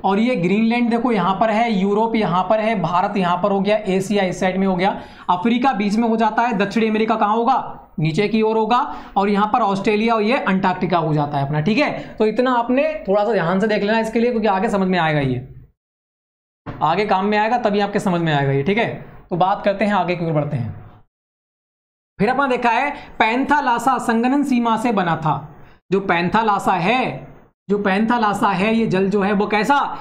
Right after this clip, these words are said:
संघनन सीमा से बना था।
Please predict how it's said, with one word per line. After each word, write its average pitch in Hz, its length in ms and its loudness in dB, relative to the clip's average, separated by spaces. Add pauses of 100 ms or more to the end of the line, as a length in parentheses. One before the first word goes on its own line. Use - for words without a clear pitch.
(160)
संघनन 254 640 0
सीमा 247 380 0
से 262 200 -2
बना 180 280 0
था। 180 480 -2